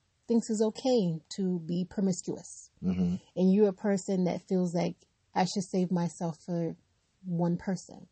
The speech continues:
Speaker 1: or "It's not okay to be all over the place."
Speaker 2: Mm-hmm. Yeah, that's dangerous. That's dangerous. There was a song once that said, um,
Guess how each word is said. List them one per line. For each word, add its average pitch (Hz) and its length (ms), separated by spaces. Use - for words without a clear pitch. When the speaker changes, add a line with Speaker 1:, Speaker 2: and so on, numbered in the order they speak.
Speaker 1:
or 175 260
"It's - 280
not 175 260
okay 175 520
to 175 80
be 160 320
all 160 220
over 160 160
the - 80
place." - 560
Speaker 2:
Mm-hmm. 85 280
Yeah, 117 260
that's 110 260
dangerous. 98 440
That's 117 200
dangerous. 85 440
There 117 120
was 110 120
a 101 40
song 120 340
once 110 220
that 98 180
said, 101 260
um, 90 380